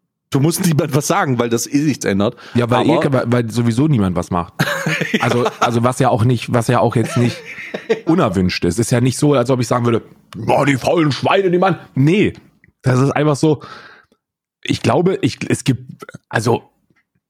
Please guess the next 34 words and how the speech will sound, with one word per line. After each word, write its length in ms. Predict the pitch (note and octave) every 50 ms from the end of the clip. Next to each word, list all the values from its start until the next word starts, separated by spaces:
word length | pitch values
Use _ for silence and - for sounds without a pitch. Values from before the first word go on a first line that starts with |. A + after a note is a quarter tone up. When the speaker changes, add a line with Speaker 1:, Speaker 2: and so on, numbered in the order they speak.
| _ _ _ _ _ _ _
Speaker 2:
vielleicht 480 | - - - C3 A#2 A2 D#3+ D#3 - -
mal 160 | C#3 A#2 A#2+
ein 140 | A#2+ A2+ -
Timeout, 640 | - - B2+ C#3+ F3 F#3+ - - - E2+ F2 E2+ - -
so, 380 | - G#2 F#2+ F2 - - - _
so, 400 | - A2 A2+ G#2+ G2+ - - - - - _ _ _ _ _ _ _ _ _ _ _ _ _ _ _ _ _ _ _
wenn 240 | G#2 - A#2+ A#2+ -
einer 260 | - A#2+ B2+ B2+ A#2+
einen 220 | A#2 A2+ A#2 A2
deutschen 500 | A2 - - - C3 C3+ C3 - - B2+
Gruß 300 | G#2 A2+ C#3+ F#3+ F#3+ -
da 100 | - G2+
rein 380 | E2+ F2 F2+ F2+ F2+ F#2 F2+ - - - - - -
postet, 460 | - G2+ G#2+ G2+ - - G2 E2+ D#2
so, 140 | G2+ F#2+ F2 D2
we-, 160 | F#2 A2+ G2+
weißt 220 | G2 A#2 A#2+ - -
du, 100 | D#3 B2
wenn 200 | A2+ A2 A2 G#2
so 100 | A2+ A2+
ein 80 | A2+
lustiger 380 | A#2 A#2+ A#2 - - A#2+ G#2 G2
Kerl, 160 | - A#2 F#2+
aber 180 | - G#2 G#2+ G2
ich 60 | F2+
glaube, 300 | - - - - B2+ C3
die, 180 | A2 A2+ G#2+ G#2+ - - - - - - - -
die 120 | - - -
allermeisten 600 | - A2+ A2 A2 A2 A#2+ C3 B2+ - - C3+ A#2
Dinge 220 | - C#3+ D#3+ D#3+
mache 200 | C#3 B2 A#2+ A2+
ich 100 | F#2+ -
tatsächlich 580 | - A2+ A2+ G#2 - A2+ G#2 G#2+ A2+ A2 F2+ -
selber, 520 | - A2+ C3 D#3 D3+ A2+ F2+ F2 F2 -